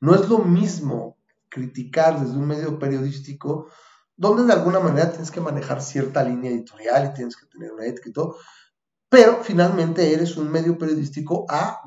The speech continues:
de-, críticas del poder, y la forma también influye mucho. El caso es que, eh, se fueron encima de él y, de-, y supuestamente destaparon que si Roberto Madrazo, que si su hijo,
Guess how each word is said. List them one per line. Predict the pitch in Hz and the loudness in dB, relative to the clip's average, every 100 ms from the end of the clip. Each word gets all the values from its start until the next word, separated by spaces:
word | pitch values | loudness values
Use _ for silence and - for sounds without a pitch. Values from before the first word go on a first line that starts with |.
| 143 | -8
de-, | 113 - - | -10 -10 -12
críticas | 120 - 120 113 | -10 -4 -4 -4
del | 120 113 | -6 -4
poder, | 143 247 - - _ - | 0 0 -2 -10 _ -10
y | 147 | -6
la | 131 | -6
forma | - 156 165 175 180 | -4 0 2 0 -4
también | 135 120 117 | -8 -10 -10
influye | 110 110 113 117 | -10 -12 -10 -8
mucho. | 151 143 - - _ _ _ - - _ _ | -6 -8 -10 -20 _ _ _ -20 -20 _ _
El | - - | -10 0
caso | 156 143 170 | 0 2 0
es | 165 - | -2 -2
que, | 175 175 175 - - _ _ _ _ _ _ _ - | 2 2 0 -10 -18 _ _ _ _ _ _ _ -8
eh, | 113 113 110 110 107 104 104 - - _ _ _ _ _ | -4 -2 -2 -6 -6 -6 -8 -8 -14 _ _ _ _ _
se | - 135 | -14 -2
fueron | 147 170 | 4 4
encima | 143 165 165 | 4 2 2
de | 170 | 0
él | - | -2
y, | - | -6
de-, | 143 165 | -4 -4
y | 170 | -6
supuestamente | - 170 - 185 208 202 185 175 170 170 | -8 -8 -4 2 2 2 0 2 2 0
destaparon | 151 147 139 - 160 160 165 165 | -6 -6 -10 -4 0 0 -2 -8
que | 127 | -12
si | - 131 | -10 -12
Roberto | 120 127 131 135 123 | -8 -6 -6 -6 -10
Madrazo, | 113 113 156 214 202 175 170 | -14 -8 -2 -2 -2 -10 -18
que | - | -20
si | - | -20
su | - - 131 | -20 -12 -10
hijo, | 175 - 185 | -8 -10 -10